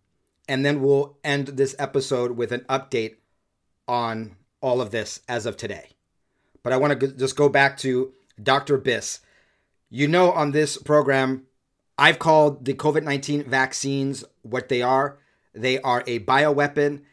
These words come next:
and the mission of this bioweapon is depopulation.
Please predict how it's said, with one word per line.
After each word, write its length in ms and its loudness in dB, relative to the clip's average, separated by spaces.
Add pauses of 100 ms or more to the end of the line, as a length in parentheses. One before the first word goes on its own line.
(380)
and 480 -6 (540)
the 140 -6
mission 340 0
of 60 -2
this 120 -2
bioweapon 840 0 (480)
is 340 -4 (120)
depopulation. 920 -2